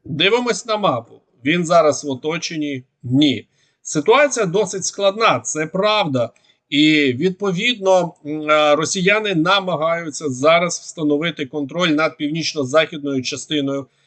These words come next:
самого Куп'янська. Але при цьому в них, е, відбуваються, ну, скажімо так, серйозні проблеми з просування з півдня по... Лівому берегу, е, за що відповідає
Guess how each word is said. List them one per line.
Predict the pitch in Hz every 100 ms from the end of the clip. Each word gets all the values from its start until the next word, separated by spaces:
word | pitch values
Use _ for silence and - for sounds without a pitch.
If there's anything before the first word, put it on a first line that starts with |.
| _
самого | - 160 151 139 147
Куп'янська. | 135 160 131 110 - - -
Але | - 156 208 247
при | 196 226
цьому | 247 - 277 285 202 139 127
в | 127 120
них, | 143 220 285 - -
е, | 151 147 143 139 131 127 117
відбуваються, | 135 151 185 240 262 233 190
ну, | 175 202
скажімо | - 175 185 190 180
так, | 135 117
серйозні | - 139 220 214 196
проблеми | 180 175 170 233 247
з | 220
просування | - 151 - 160 185 196 180
з | -
півдня | - 208 214 190 185
по... | 165 170 180 _ _ _ _ _
Лівому | 135 202 196 185 160
берегу, | 151 170 220 202 240
е, | 233 _ _ _ 135 143 139 139
за | 127 135 175 185
що | - - 220 214
відповідає | 185 160 170 170 165 180 185 185 185 170